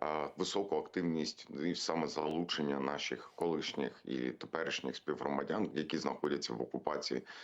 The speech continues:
саме до лав російської армії. Тут будуть безліч, е, застосовано різних заходів, е, по-, і шантаж, і примус, і все, що завгодно.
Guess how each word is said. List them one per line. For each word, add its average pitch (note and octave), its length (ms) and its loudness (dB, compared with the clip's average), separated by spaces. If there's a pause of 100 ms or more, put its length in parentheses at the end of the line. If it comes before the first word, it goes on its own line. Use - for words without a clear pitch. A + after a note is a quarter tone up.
(140)
саме E2+ 340 0
до D2+ 160 2
лав D2+ 240 2
російської C#2+ 500 -2
армії. G#1 280 -6
Тут F#2 180 0
будуть D2+ 540 -2
безліч, C#2+ 600 0
е, D2+ 180 4
застосовано D2 720 0
різних C2+ 340 0
заходів, E2 560 0 (400)
е, D2 800 4
по-, D#2 380 4
і D#2 80 0
шантаж, F#2 800 -2
і C#2+ 400 0 (240)
примус, F2+ 640 2
і C#2 340 -2
все, D#2 220 0
що D2 160 0
завгодно. B1+ 540 0